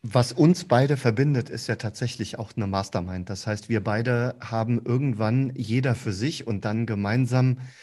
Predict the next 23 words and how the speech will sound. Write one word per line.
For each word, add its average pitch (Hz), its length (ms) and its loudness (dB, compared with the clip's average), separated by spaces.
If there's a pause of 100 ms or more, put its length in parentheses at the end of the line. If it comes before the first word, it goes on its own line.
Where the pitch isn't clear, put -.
(280)
äh, 117 380 6
zugelassen, 147 840 0 (500)
ähm, 117 580 2
ja, 127 220 2
den 110 220 4
Blick - 180 -2
von 123 180 2
außen 151 360 -2
zugelassen. 98 720 -6
Also 110 200 -2
den 110 360 0
quasi 117 480 0
den 110 240 2
neutralen 123 1000 0
Blick, 135 420 -2 (600)
äh, 120 240 6
auf 117 220 4
deine 147 400 4
Unternehmung 127 840 4
und 123 200 4
auf 110 220 -6
meine 131 300 0
Unternehmung. 123 680 0